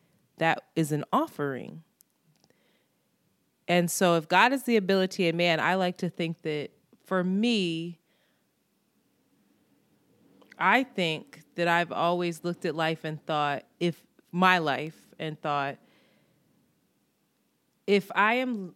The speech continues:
living this life of mine, you know, I don't, I don't want, I don't need the rich and, to be rich and famous and all that shit. I, I, but it would be nice. But the main thing is, like, if I got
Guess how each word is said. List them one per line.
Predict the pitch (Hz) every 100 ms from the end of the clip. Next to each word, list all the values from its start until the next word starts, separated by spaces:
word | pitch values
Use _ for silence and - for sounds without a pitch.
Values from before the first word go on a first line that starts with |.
| 170
living | 185 180 160 147 143 151 170 180 _ _ _ _ _ _ _ _ _ _ _ _ - -
this | 170 170 - 170
life | 156 165 165
of | 147 131
mine, | 131 123 120 110 139
you | 147
know, | 143 139 135 135 _ _ _ _ _ _ _ _ -
I | 175
don't, | 190 196 196
I | 180
don't | 190 214
want, | 214 208 208
I | 170
don't | 202 220
need | 226 208 -
the | 180
rich | 151 190 196 - 165
and, | 160 -
to | 170
be | 185
rich | 170 185
and | 190
famous | - 185 175 170 -
and |
all | 160
that | 156
shit. | - 175 156 -
I, | 127 -
I, | - _
but | 165 180 - _ _ _ _
it | -
would | 196
be | 320
nice. | 185 147 - - - - -
But | 202 202 - -
the | 190
main | 190 254 294
thing | 233
is, | 190 175
like, | 170 -
if | 175 208
I | 185
got | 151 - 247 294